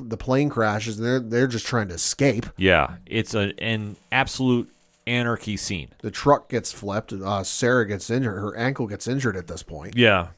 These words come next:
Speaker 2: So Joel has to start carrying her
Speaker 1: Yeah.
Speaker 2: because she can't stand on her own. They get separated from Tommy
Speaker 1: Yeah.
Speaker 2: because another car cuts them off before they're running. So Tommy is like, "I'll catch up with you." They start running, and they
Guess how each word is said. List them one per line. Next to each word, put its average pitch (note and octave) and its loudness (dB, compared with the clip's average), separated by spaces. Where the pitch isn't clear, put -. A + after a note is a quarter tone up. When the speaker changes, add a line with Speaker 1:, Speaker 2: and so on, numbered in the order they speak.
Speaker 2:
So A#2+ 4
Joel D3 2
has C#3+ 0
to A#2+ -4
start A2+ -4
carrying A2+ -4
her E2+ 0
Speaker 1:
Yeah. G2+ 0
Speaker 2:
because G2+ -2
she B2+ -4
can't A2 -4
stand G#2 -2
on G2 0
her F#2+ 0
own. F#2 0
They C#3+ 4
get A3 2
separated C3+ 2
from E2+ -8
Tommy A#2 0
Speaker 1:
Yeah. G2+ 0
Speaker 2:
because G2+ -2
another B2 0
car B2 0
cuts - -6
them A#2+ -2
off A2+ 0
before G#2+ -4
they're G2 -2
running. G2+ 0
So F#2+ -2
Tommy A2 -6
is F#2+ -6
like, F#2+ -4
"I'll F#2+ -2
catch G#2 -4
up G#2+ 0
with F#2+ -4
you." D#2+ -6
They C3 -4
start D3 -2
running, A2 0
and G#2+ -2
they B2 -2